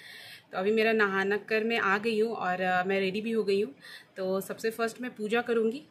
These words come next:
क्योंकि आज पूजा करने में थोड़ा late हो गया है। तो चलिए फटाक से मैं पूजा कर लेती हूँ और आप video में आगे बने रहिएगा क्योंकि आज का जो मेरा ये vlog है ये मेरा पूरा day routine होने वाला है कि पूरे दिन मैं आज क्या की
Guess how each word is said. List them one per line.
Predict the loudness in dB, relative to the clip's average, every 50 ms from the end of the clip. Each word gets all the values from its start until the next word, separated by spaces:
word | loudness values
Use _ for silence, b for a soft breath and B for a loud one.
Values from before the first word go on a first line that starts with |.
| _ -12
क्योंकि | -12 -8 -6 -6
आज | -6 -6
पूजा | -4 -2 -2 0
करने | 0 0 0 0 0
में | 0 0 0
थोड़ा | 0 0
late | 0 2 2 2 2 0
हो | -2 -4
गया | -2 -4 -4
है। | -4 -6 -8 B B B B B B B B -12 -8
तो | -6 -4 -2 -2 -4 -4
चलिए | -4 -4 -4 -2 -2 -2
फटाक | -2 -2 -2 -4
से | -2 -2
मैं | -2 -2
पूजा | -2 -4 -2 -2 -2 0
कर | 0 0
लेती | 2 4 4 4 2 0
हूँ | -2 -2 -2 -6
और | -6 -4 -2 0 0
आप | 0 0 0 -2 -2
video | -4 -2 -2 0
में | 2 2
आगे | 2 0 0 -2
बने | 0 0 2 2 2 4
रहिएगा | 4 4 4 2 2 0 -2 -4 -6 B B B B B B -4
क्योंकि | -4 -2 -2 -2
आज | -2 0 0 0 0 0
का | -2 -4
जो | -4 -2 -2
मेरा | -2 0 0
ये | 0 -2 -2
vlog | 0 0 2 2 2 2 0
है | -2 -2
ये | -2 0
मेरा | 0 2 2 2 2
पूरा | 0 0 0 0 2
day | 2 4 4 4 4 4
routine | 2 0 0 0 0 2
होने | 2 4 4 4 2
वाला | 2 2 0 0 -2
है | -4 -4 -8
कि | -10 -14 -12
पूरे | -6 -2 0 2 2
दिन | 2 2 0 0 2
मैं | 2 2 4 4
आज | 4 4 2 0 -4 -4
क्या | 0 0 0 0
की | 0 -6 -10 -10 -8 -8 -8